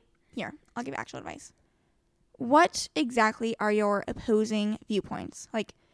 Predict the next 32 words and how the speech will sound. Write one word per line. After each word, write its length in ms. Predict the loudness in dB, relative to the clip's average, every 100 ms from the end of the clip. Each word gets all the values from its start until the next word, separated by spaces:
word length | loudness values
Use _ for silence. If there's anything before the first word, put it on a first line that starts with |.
| _ _ _ _ _ _ _
you 100 | -2
know, 160 | 2 2
it's 200 | 0 0
more 220 | 4 6
than 100 | 6
just, 220 | 2 2
like, 240 | 2 2 2
oh, 280 | 4 6 6
like, 240 | 2 -2 -6 _ _ _ 4
they're 140 | 4
Republican, 420 | 6 4 2 0
they're 120 | 0
Democrat, 380 | 2 0 -2 -2
or, 40 | -2
like, 160 | -4 -6 -6
whatever 400 | 0 2 2 0
party 460 | 0 -2 -2 -4 -10 -12 -2
they 120 | 0
are. 360 | 2 2 0 -4 _ _ _ _ _ _
But 320 | 6 8 6 2 _ _
what, 240 | 2 6 8
like, 180 | 6 4
actual 880 | 2 2 -2 0 4 4 4 2 -2 _ _ _ -14
views 720 | -6 0 2 2 0 -4 -8 _ -4
do 180 | 0
they 200 | 2 2
have 460 | 2 -2 -2 -2 -6 -6
that 180 | -2
are 80 | -2
opposing 480 | -2 -2 -2 -2 -4
from 140 | -2
yours? 440 | -2 -2 -4 -6